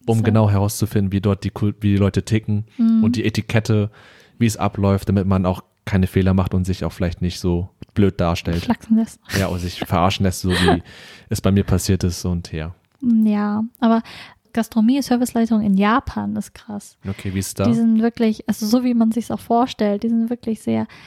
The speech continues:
Speaker 2: nett und zuvorkommend und, aber da ist es wirklich so, da, da füllen sie auch ein bisschen so dieses asiatische Klischee, dieses von wegen nachgiebig sein, unterwürfig sein und, und die machen halt alles für einen, was eigentlich auch irgendwie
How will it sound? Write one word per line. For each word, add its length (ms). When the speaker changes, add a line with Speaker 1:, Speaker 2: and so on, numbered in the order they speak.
Speaker 2:
nett 400
und 200
zuvorkommend 1200
und, 300
aber 180
da 180
ist 100
es 160
wirklich 320
so, 140
da, 240
da 200
füllen 300
sie 100
auch 100
ein 60
bisschen 320
so 120
dieses 360
asiatische 920
Klischee, 600
dieses 160
von 200
wegen 400
nachgiebig 720
sein, 320
unterwürfig 760
sein 480
und, 200
und 460
die 60
machen 320
halt 220
alles 300
für 120
einen, 280
was 100
eigentlich 380
auch 240
irgendwie 400